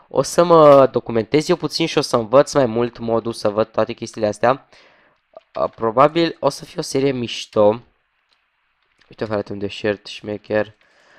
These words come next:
O să fie o, o serie mișto, o să construim chestii șmechere rău.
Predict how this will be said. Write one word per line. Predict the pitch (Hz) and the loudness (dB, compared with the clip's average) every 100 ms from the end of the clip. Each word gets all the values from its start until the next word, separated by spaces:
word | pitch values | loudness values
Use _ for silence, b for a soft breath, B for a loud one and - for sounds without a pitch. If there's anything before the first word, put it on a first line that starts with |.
| b b | b b
O | 147 | -6
să | - | -2
fie | 165 | -2
o, | 156 - - - | -4 -6 -8 -6
o | |
serie | 117 - 123 135 | -6 -6 -4 -4
mișto, | 110 - - - 117 120 120 | -6 -10 -6 2 4 4 4
o | 113 | 0
să | - | -2
construim | 104 104 - 120 | -6 -8 -8 -8
chestii | - 113 107 - 110 104 | -6 -6 -6 -8 -8 -8
șmechere | - 110 107 120 113 113 | -8 -8 -6 -4 -4 -2
rău. | 104 104 | 0 0